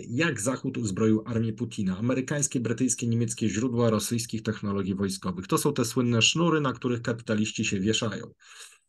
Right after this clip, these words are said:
E, oprócz tego biznes na jeńcach,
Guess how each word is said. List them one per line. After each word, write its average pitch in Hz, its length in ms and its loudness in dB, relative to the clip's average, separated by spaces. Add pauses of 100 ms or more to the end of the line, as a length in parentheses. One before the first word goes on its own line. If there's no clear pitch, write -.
(380)
E, 117 840 4 (120)
oprócz 175 340 0
tego 127 260 2
biznes 170 540 2
na 147 120 -2
jeńcach, 143 920 -2